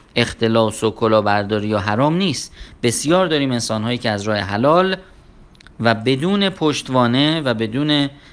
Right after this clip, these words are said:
پدر پولدار و بدون سرمایهٔ آنچنانی تونستن به ثروت فوق‌العاده‌ای دست پیدا کنن. همونطور که بیل گیتس میگه: «اگر تمام ثروت منو بگیرید، من با یک لپتاپ در عرض چهار پنج سال،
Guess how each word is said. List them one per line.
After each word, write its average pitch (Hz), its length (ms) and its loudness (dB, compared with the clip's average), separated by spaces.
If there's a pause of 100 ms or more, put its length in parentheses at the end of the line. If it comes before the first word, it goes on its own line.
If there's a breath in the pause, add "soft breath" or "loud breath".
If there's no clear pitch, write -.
(120 loud breath)
پدر 113 340 2
پولدار 113 540 0
و 120 60 0
بدون 107 340 -2
سرمایهٔ 110 540 -2
آنچنانی 107 800 -2 (1600 loud breath)
تونستن 135 500 0
به 127 260 2 (360)
ثروت 120 480 0
فوق‌العاده‌ای 104 680 0
دست 98 280 -4
پیدا 95 240 -2
کنن. 95 300 -8 (560)
همونطور 120 320 0
که 117 100 -2
بیل 110 220 0
گیتس 160 340 0
میگه: 127 240 2
«اگر 113 340 0 (1200 soft breath)
تمام 143 300 2
ثروت 131 400 0
منو 120 220 0
بگیرید، 110 340 -2
من 120 180 0
با 117 100 0
یک 117 240 -2
لپتاپ 139 480 0
در 113 100 2
عرض 113 180 -2
چهار 107 260 -2
پنج 139 240 -2
سال، 160 320 0